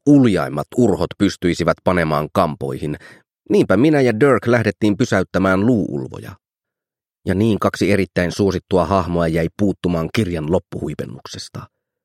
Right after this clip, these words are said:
Meillä ei ole aavistustakaan, mitä seuraavaksi tapahtui, paitsi että kirja jäi kuulemma tosi jännään kohtaan.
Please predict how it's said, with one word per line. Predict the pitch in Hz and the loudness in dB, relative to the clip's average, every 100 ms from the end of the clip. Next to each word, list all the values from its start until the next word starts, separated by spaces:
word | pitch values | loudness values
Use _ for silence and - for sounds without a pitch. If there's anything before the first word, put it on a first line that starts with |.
| _ _ _ _ _ _ _ _ _ _ - | _ _ _ _ _ _ _ _ _ _ -4
Meillä | 135 127 117 | 0 2 2
ei | 120 | 2
ole | 123 - | 2 2
aavistustakaan, | 131 147 104 - 87 - - 87 | 2 2 0 -4 -8 -4 -2 0
mitä | 92 - 87 | 0 -2 0
seuraavaksi | 113 101 78 71 - - | 0 0 -2 -6 -8 -4
tapahtui, | 98 73 - 87 82 - 147 - _ _ - | -4 -4 -8 -6 -6 -6 -14 -20 _ _ -2
paitsi | 110 - 110 | 0 2 0
että | - 120 | 0 -2
kirja | 131 107 | 0 0
jäi | 90 87 85 | 0 0 -2
kuulemma | 101 90 85 - | -2 0 -2 0
tosi | 160 170 | 0 2
jännään | 117 107 85 78 | 0 0 -2 0
kohtaan. | 95 - - - 107 | -2 -2 -10 -14 -16